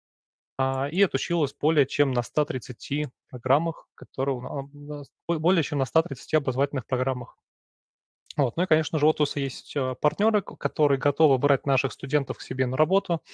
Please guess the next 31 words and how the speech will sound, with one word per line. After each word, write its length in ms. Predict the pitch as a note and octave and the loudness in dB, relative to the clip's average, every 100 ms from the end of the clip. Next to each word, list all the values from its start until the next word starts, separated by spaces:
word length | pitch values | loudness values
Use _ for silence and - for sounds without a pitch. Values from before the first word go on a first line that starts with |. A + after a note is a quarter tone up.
| - - - - _ | -20 -18 -20 -20 _
На 80 | D3 | 4
данный 180 | E3 C#3+ | 4 4
момент 300 | C#3+ D3+ B2+ | 0 0 -2
в 120 | - - | -4 0
базе 240 | D3 B2+ | 0 0
у 40 | |
нас 160 | B2+ A2+ | -4 -4
их 60 | - | -8
числится 440 | D#3+ C#3 C3 - | -8 -6 -8 -8
более 300 | B2 C#3 B2 | -2 0 0
девяноста. 640 | A#2+ C#3 F3 G#3 - E3+ D#3 _ - - - _ _ _ _ _ - | -2 -2 0 0 0 -2 -2 _ -20 -20 -20 _ _ _ _ _ -8
А, 420 | C3+ C3 C3 - - _ _ _ _ _ | -6 -6 -8 -12 -16 _ _ _ _ _
так 160 | D3 - | -4 -4
что 240 | - C#3 | -4 -6
здесь, 300 | B2 E3+ - | 0 -2 2
если 220 | D3+ - | -2 2
вы 100 | C3 | 0
желаете, 440 | B2 C3+ C#3+ B2+ - | 0 2 2 0 -6
да, 80 | B2 | -8
сменить 320 | - D3 - | -2 -2 0
работу 340 | C3+ C#3 C#3+ - | 0 2 0 -2
с 60 | |
помощью 380 | - C#3 C3 A3 | -2 -2 0 -2
Отуса, 220 | - - | -2 -6
то 280 | - E3+ F3+ _ _ | -2 -4 -4 _ _
также 320 | D#3 D#3+ D3 | 0 0 -4
здесь, 300 | - C#3+ - | -6 -8 -8
ну, 140 | F3+ E3 | -4 -4
это, 160 | - - | -4 -8
это 160 | D#3+ C3+ | 0 2
возможно. 560 | B2 D#3+ G#3 F#3 E3 | 2 2 2 0 -2